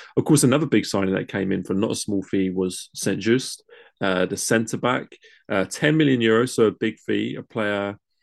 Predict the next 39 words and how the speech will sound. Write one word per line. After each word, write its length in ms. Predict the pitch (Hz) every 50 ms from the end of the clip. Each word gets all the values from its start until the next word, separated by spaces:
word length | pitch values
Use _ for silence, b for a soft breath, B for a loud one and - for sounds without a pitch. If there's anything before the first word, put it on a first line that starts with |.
| _ _ _
um, 840 | - 113 98 95 95 92 90 92 90 90 90 90 90 90 90 92 - -
that's 200 | - - 92 -
done 260 | - 110 98 95 98
well 180 | 101 104 98 98
in 160 | 95 92 -
Germany, 420 | - 110 101 107 107 110 110 107
I 60 | 107 107
believe. 400 | - 110 107 107 107 110 107 -
So 300 | - - 95 90 92 90 B B B B B B
someone 400 | - - 113 107 101 98 98 95
that 180 | 92 90 - -
they 300 | - 95 95 95 92 90
will 380 | 90 92 92 90 90 92 90 -
hope, 400 | - - 110 104 80 - - - _ _ _ _ _ _ _ _
uh, 280 | - 95 95 90 87 90
will 80 | 95 95
be 180 | - 107 95 92
an 60 | 95
important 400 | 95 95 - - 107 98 98 -
player 260 | - 101 95 95 90
for 80 | - 98
them, 140 | 98 95
although 180 | 92 92 95 92
I 40 | 92
believe 240 | 90 95 101 101 98
he's 140 | 95 85
injured 280 | 101 107 107 98 92 -
for 100 | - -
the 80 | 85 85
start 300 | - - 104 95 90 82
of 120 | 87 80
the 60 | -
season. 560 | - - - 107 107 101 92 85 82 90 101 - _ b b b b b b b -
Uh, 260 | 98 95 90 87 90
and 80 | 95 101
it 160 | 101 - -
does 220 | 117 113 107 - -
add 220 | 104 101 92 - -
depth 460 | 107 95 - - - - - -